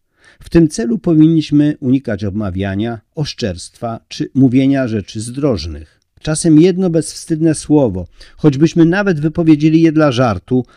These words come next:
prowadzi do zgorszenia albo grzechów. Miejmy także na uwadze to,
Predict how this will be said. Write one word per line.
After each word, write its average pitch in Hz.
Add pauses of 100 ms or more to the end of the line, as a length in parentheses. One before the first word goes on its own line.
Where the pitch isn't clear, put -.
(200)
prowadzi 139
do 131
zgorszenia 143 (100)
albo 92
grzechów. 113 (420)
Miejmy 185
także 120
na 117
uwadze 110
to, 107